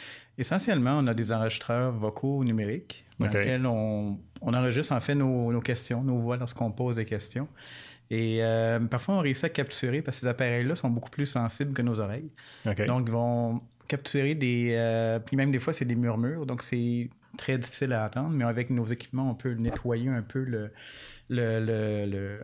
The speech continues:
Speaker 1: en fait, le, le, le côté sonore.
Speaker 2: Ok.
Speaker 1: Puis arriver avec des réponses ou entendre des choses que, exemple, lors d'une investigation, on n'a pas capturées.
Speaker 2: Ok.
Speaker 1: Donc, euh, souvent, lorsqu'on a des réponses qui sont directement liées on cue avec les questions qu'on pose,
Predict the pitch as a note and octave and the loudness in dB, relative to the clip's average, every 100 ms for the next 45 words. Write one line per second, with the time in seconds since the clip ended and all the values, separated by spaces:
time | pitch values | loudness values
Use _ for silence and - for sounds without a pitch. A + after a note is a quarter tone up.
0 | A#2 G2+ - A#2 A2 G2+ G2+ G2 - _ | -8 -8 -4 -2 -2 -2 -6 -8 -14 _
1 | - - - A#2 A2+ G#2 C3 C#3 - - | -16 -10 -4 -4 -2 -4 -4 -6 -12 -6
2 | A#2 - - B2 B2 C#3 C#3+ C#3+ - - | -2 0 2 2 2 2 2 -2 -8 -20
3 | - _ - - - _ _ _ - C3+ | -20 _ -20 -20 -20 _ _ _ -2 2
4 | C3+ B2+ B2+ C3 C#3 - B2+ B2 B2 C#3+ | 2 2 2 2 2 0 2 2 2 2
5 | D3 D3+ C3 A#2 C3+ C#3 C#3 - A#2 A2+ | 2 4 2 2 0 0 -2 -2 0 2
6 | A2+ A2+ A2 A#2 A#2+ A#2+ A#2 A2+ A2 G#2+ | 2 0 0 0 0 0 2 0 0 -4
7 | - A2+ G#2 B2 A#2 A2 A2 A2 - - | -4 -4 -2 -4 -4 -6 -8 -10 -10 -10
8 | - - - D#3 D#3+ G2+ - B2 B2 B2+ | -10 -14 -8 -4 0 0 0 2 4 4
9 | B2 - A#2+ A#2 A2+ A2+ A2+ A2+ A2+ A2+ | 2 0 2 4 4 4 4 4 2 2
10 | A#2+ A#2+ - - - B2 C#3+ D3+ C#3+ - | 0 -4 -12 -10 -2 0 2 2 0 0
11 | B2 A#2 A2+ A2 B2 C3+ B2+ - - A2+ | 2 2 2 2 0 0 -2 -6 -4 -2
12 | A2 - A#2 A2+ A2 A#2 B2 B2 - B2 | -2 0 0 0 0 0 2 0 0 0
13 | A2 - B2+ B2 A2+ G#2+ A2 B2+ A#2+ G#2+ | 0 -4 -4 -2 -2 -4 -4 -6 -4 -4
14 | A#2+ A#2 G#2+ A2+ C3 C3+ A#2 | -4 -4 -4 -2 -2 -4 -6